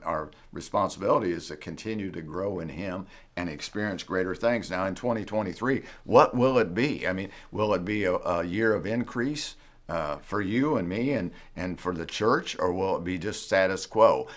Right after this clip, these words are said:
He's always wanting us to move forward. <laughs> Paul said, "I press forward to the mark of the high calling that, and the prize that's in Christ Jesus." So we need to press forward and go forward and continue on. We don't want to be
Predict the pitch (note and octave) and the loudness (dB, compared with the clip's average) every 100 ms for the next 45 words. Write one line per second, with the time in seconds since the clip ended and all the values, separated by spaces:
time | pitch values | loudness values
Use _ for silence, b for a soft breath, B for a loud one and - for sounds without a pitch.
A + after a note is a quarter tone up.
0 | B - C3+ G#2+ - B2+ D3+ D3 G2 D#2 | B 0 0 0 4 8 8 8 4 -2
1 | F2+ F#2 F2+ F2+ F#2 - - F2 F#2 F2 | -4 -4 -4 -4 -4 -4 -6 -6 -6 -6
2 | - A2 A#2+ C#2 A#1+ B B B - - | 0 2 2 -2 -8 B B B -14 -10
3 | - C#2+ - G2 G#2 G2+ F#2+ F#2 - A2+ | -8 -10 4 6 6 4 2 2 6 6
4 | G#2 - A#2+ G#2+ E2+ E2+ D#2 F#2 G2 F2 | 6 2 0 2 0 -4 -4 0 0 0
5 | D2 F2 F2 - G2 E2+ D2 C#2 - B | -4 -2 -2 0 0 0 -4 -10 -14 B
6 | B - E2+ - G2 F#2+ F2 D#2+ D#2 - | B -10 -10 0 4 4 4 -2 -8 -6
7 | E2+ F2 - D#2+ D#2+ - F2+ F#2+ C#2 C2+ | -6 -6 0 0 0 -6 -4 -4 -6 -12
8 | B B - A2 A2+ D3+ D3+ A2+ A2 C3 | B B 0 2 2 0 0 -2 4 6
9 | B2 - G#2 B2+ A#2 D#2+ F#2 B B - | 6 0 2 4 4 2 -2 B B -8
10 | F#2 F#2 B2 D#3+ - D#2+ D2+ G2 - B | -6 2 4 4 2 -2 0 -2 -4 B
11 | _ F#2+ G#2 G#2+ G#2 C3+ F3 D3+ D3+ D#3 | _ -6 -4 -4 -4 -2 -2 0 2 2
12 | B2+ C#2+ B B A2 C3 D#3+ C#3 E3 C#3 | 0 -4 B B -2 2 2 2 0 2
13 | A2+ G2+ | 2 0